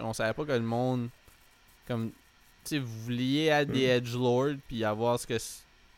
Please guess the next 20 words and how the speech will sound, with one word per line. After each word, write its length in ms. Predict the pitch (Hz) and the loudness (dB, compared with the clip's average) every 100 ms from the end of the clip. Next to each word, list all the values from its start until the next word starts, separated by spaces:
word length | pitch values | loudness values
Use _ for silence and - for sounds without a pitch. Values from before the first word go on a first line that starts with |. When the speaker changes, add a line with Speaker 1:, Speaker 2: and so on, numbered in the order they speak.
| _ _ _ | _ _ _
Speaker 1:
tu 140 | - | -10
sais, 60 | 117 | -8
tu 340 | - 123 113 | -6 -2 2
sais, 100 | 110 113 - - _ | 0 0 -16 -20 _
Speaker 2:
<laughs> 400 | _ _ _ _ - | _ _ _ _ -6
Speaker 1:
récolter 600 | 117 113 123 110 - 127 | -4 0 0 0 -2 -4
le, 520 | 120 110 110 110 117 - 151 - _ _ _ _ _ _ _ _ _ _ _ _ _ _ - - - _ - | 0 -2 -2 -4 -6 -10 -16 -20 _ _ _ _ _ _ _ _ _ _ _ _ _ _ -20 -20 -20 _ -10
tu 100 | 113 | -4
sais. 60 | |
Speaker 2:
Hmm. 180 | 113 107 - - _ _ _ - - - - - - _ _ | -4 -4 -8 -16 _ _ _ -20 -20 -20 -20 -20 -20 _ _
Je 100 | - | -12
vais 80 | - | -6
juste 120 | 147 | 2
regarder 440 | 127 107 101 104 120 | 4 6 6 4 4
un 100 | 101 | 2
timeline, 840 | - 104 98 101 110 113 117 117 | 2 2 4 4 2 0 -2 -4
euh. 340 | 101 87 85 101 - - - - - - - - - _ _ - - _ _ - - - - - - - - - - - - - - - - - - - - - - 143 | -4 -2 -2 -4 -6 -16 -20 -20 -20 -20 -20 -20 -20 _ _ -20 -20 _ _ -20 -20 -20 -20 -20 -20 -20 -20 -20 -20 -20 -20 -20 -20 -20 -20 -20 -20 -20 -20 -20 -14 -8
Juste 680 | 117 - 110 113 110 110 | -8 -2 0 2 2 -2
blabla, 760 | 113 98 98 117 131 127 123 123 | -2 -2 -2 -2 -2 -2 -4 -6
ok. 220 | 120 - | -8 -4